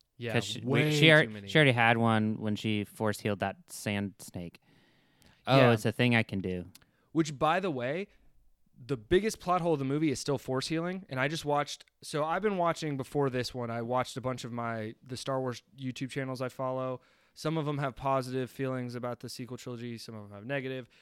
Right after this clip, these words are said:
Speaker 1: They both can explain the force healing, and one of 'em tries super hard to be like, "Oh, it doesn't matter. Maybe it's, like, a Jedi teaching that only a few knew." And it's like, "No, no, no, no, no. That's not something that the Jedi, like, even if you took the stance of, like,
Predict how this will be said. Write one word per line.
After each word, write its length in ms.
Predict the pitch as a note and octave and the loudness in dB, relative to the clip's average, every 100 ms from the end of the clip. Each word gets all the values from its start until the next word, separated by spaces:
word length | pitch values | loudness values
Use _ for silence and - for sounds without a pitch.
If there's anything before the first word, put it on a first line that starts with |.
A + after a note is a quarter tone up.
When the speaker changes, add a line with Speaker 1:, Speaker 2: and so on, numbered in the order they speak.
| _ _ _ | _ _ _
Speaker 1:
They 140 | B2 A#2+ | -10 -10
both 520 | - C#3+ E3+ E3 - | -4 0 0 -2 -8
can 320 | - C#3 C#3 | -8 -4 -4
explain 500 | C3+ - - B2+ B2+ | -4 -10 -8 -8 -6
the 60 | A#2 | -10
force 340 | - B2 A2+ | -10 -8 -8
healing, 400 | B2 A2+ A#2 A#2 - | -8 -8 -8 -10 -14
and 320 | B2 A2 G#2+ | -14 -14 -10
one 160 | B2 D3+ | -4 -2
of 100 | D3 | 0
'em 160 | D3+ | -2
tries 320 | B2+ C3+ A#2+ A2 | -4 -6 -8 -8
super 580 | - - E3+ D3+ D#3+ | -10 -6 -6 -4 -4
hard 400 | B2+ C3+ C3+ C3+ C3 | -2 -2 0 -2 -6
to 40 | |
be 180 | B2 B2+ | -8 -6
like, 260 | B2 B2 F3 | -4 -6 -6
"Oh, 220 | G#3+ G#3+ | -4 -4
it 100 | G#3 | -4
doesn't 260 | G#3 F#3 | -8 -8
matter. 360 | D#3+ E3+ F3 F3 | -6 -4 -2 -4
Maybe 260 | E3 D#3 D#3 | -4 -4 -4
it's, 120 | - | -4
like, 140 | D3 | -8
a 60 | C3+ | -8
Jedi 340 | A#2+ D#3 D3+ | -6 -4 -4
teaching 320 | - C#3+ C#3 | -4 -8 -8
that 100 | B2+ | -10
only 200 | A#2 A2+ | -10 -10
a 40 | G#2+ | -12
few 240 | - A#2 | -12 -10
knew." 640 | A2+ D3+ E3+ D#3+ D#3 D#3 | -6 -2 0 0 0 -2
And 60 | D3 | -4
it's 100 | B2+ | -8
like, 120 | A#2 _ _ - | -14 _ _ -10
"No, 160 | F3 A3+ | -4 -2
no, 140 | A#3+ | 0
no, 160 | G#3+ E3+ | 0 0
no, 160 | C3+ G#2+ | -2 -4
no. 100 | G2 _ _ _ | -8 _ _ _
That's 200 | - E3+ | -2 0
not 160 | A3+ A3 | 2 4
something 320 | G#3 F#3+ F3 | 4 2 2
that 140 | D3 B2 | 0 0
the 60 | |
Jedi, 440 | A#2+ D3+ D3+ C#3 C3+ | 0 2 4 2 0
like, 200 | A#2 - - - | -4 -8 -16 -10
even 180 | C#4 C#4 | -8 -6
if 60 | A3+ | -6
you 40 | |
took 200 | A3 - | -8 -6
the 80 | D3+ | -8
stance 380 | - E3+ E3+ D3+ | -6 -4 -4 -6
of, 120 | B2 | -8
like, 220 | B2 A#2 | -8 -10